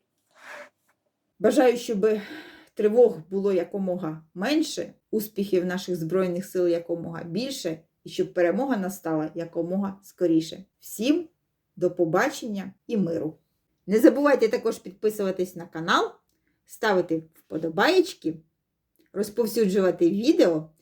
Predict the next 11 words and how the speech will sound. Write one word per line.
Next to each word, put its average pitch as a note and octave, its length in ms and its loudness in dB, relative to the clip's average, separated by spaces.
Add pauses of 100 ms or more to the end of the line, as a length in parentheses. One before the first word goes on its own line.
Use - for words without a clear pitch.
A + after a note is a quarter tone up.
(240)
а E3 140 -4
також D#3+ 480 -2
коментувати. F3+ 1000 -4 (1120)
Ми G3 140 4
з G3 80 4
орхокотиками F#3+ 960 0
знімаємо G3 500 0
для G3 180 2
вас D#3 280 -2
нові F#3+ 320 0
відео. G3+ 480 0